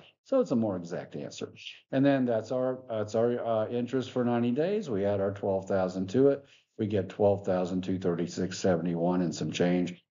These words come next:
And we didn't have to round because, uh, it's less than five right here. Twelve thousand two hundred thirty-six dollars and seventy-one cents.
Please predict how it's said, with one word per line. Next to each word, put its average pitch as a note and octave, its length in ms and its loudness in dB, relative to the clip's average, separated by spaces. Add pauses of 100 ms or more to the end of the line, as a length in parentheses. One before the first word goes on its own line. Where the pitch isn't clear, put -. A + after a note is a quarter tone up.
(160)
And F#2+ 100 -2
we F#2+ 80 0
didn't F2 280 0
have F2+ 240 -2
to E2+ 80 -2
round E2 420 0
because, D#2+ 560 0
uh, D2+ 240 2
it's E2 240 -2
less D2+ 260 2
than D3+ 220 -2
five C#3+ 380 2
right C#3 220 -2
here. C#3 360 -4 (320)
Twelve D#3+ 320 6
thousand B2+ 400 -2
two C#3 160 -4
hundred A#2+ 320 -2
thirty-six G#2 480 -4
dollars F2 480 0
and F2 100 -2
seventy-one D#2+ 760 -2
cents. D3+ 400 2